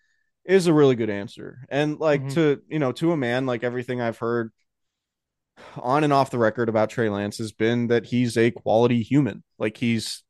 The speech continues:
Speaker 1: they,
Speaker 2: Yes.
Speaker 1: they were, they are betting the Niners' big bet on Trey Lance, uh, on top of the physical skills that he portends to have, is that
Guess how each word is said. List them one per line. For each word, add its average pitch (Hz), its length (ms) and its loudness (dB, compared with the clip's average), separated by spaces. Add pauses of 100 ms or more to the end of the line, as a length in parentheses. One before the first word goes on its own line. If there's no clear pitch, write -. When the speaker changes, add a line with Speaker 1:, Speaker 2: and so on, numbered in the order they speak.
Speaker 1:
they, 131 180 2
Speaker 2:
Yes. 123 100 2
Speaker 1:
they 131 240 2
were, 131 300 4
they 127 180 2
are 127 140 6
betting 135 520 4
the 123 100 0
Niners' 156 360 2
big 139 300 0
bet 117 240 2
on 113 180 -2
Trey 117 300 -2
Lance, 104 520 -6 (880)
uh, 117 160 -2
on 120 160 -2
top 131 280 0
of 135 80 -4
the 120 100 -4
physical 127 460 -4
skills 110 560 -4
that 113 120 -2
he 113 140 -6
portends 131 600 -4
to 139 140 -2
have, 104 320 -2 (1200)
is - 120 -20
that 120 400 2